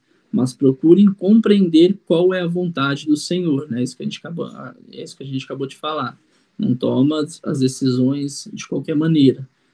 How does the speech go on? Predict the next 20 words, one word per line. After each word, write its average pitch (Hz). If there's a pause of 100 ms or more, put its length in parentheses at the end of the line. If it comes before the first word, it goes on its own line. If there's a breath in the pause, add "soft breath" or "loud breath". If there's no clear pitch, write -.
(160)
mas 113
sempre 175
procura 151
saber 139
aquilo 135
que 135
o 131
Senhor 123
deseja, 123
aquilo -
que -
o 131
Senhor 131
tem. 123 (520)
E 104
aí 127
eu 131
volto 123
lá 131
atrás 135